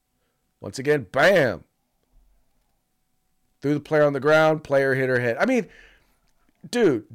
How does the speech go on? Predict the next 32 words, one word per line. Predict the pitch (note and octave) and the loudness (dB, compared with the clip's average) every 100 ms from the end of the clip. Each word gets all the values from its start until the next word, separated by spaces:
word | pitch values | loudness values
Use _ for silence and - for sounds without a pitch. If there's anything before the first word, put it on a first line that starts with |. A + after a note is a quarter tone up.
| A#2+ - | -20 -20
d-, | D4+ | -20
d-, | A3+ B3 | -20 -18
<sighs> | D#4+ E3+ D3+ - _ _ _ _ _ _ _ _ _ _ _ _ _ _ _ _ - | -8 -6 -8 -12 _ _ _ _ _ _ _ _ _ _ _ _ _ _ _ _ -2
I | A3+ | 2
ain't | D#4+ | 4
gonna | A#3 | 4
lie. | D#3+ D3+ B2+ G#2+ - | 6 6 6 2 -2
If, | F3 D3+ - | -2 -2 0
if | D#3+ - | -2 2
I | D3+ G#3 | 6 6
were | A#3 G3+ | 6 4
a | E3 | 2
father, | C3 C3+ C3+ D3+ E3 F3+ - _ _ _ _ _ _ _ _ | 2 4 6 4 2 0 -10 _ _ _ _ _ _ _ _
if | A#2 C#3+ | -6 2
I | D#3 | 2
were | G3 F3+ | 4 2
a | C#3+ | 0
father | - B2 C#3 D3+ D#3+ - _ _ - | 0 0 2 2 0 -4 _ _ -6
and | C3 B2+ - | -4 -4 -6
I | A2+ C3+ D#3 | -2 0 2
saw | - E3+ D#3 | 0 2 2
that | D3 D3+ C#3 | 4 2 2
happen, | C#3 D3 D3+ E3+ F#3 F3+ _ _ _ _ _ _ _ _ - | 2 0 2 0 0 -10 _ _ _ _ _ _ _ _ -2
I | C3 F3 | 2 2
would | A#3 E3+ | 0 0
go | F3 F3+ | 2 4
down | D#3+ D#3 D3+ | 4 4 4
there | C#3+ C#3+ C#3 | 0 0 0
and | B2+ | 0
I | C#3+ | 0
would | D#3 | 0
probably, | - C#3 C#3+ D3+ D#3 D#3+ D#3 C3+ | -4 0 0 0 -2 0 0 -4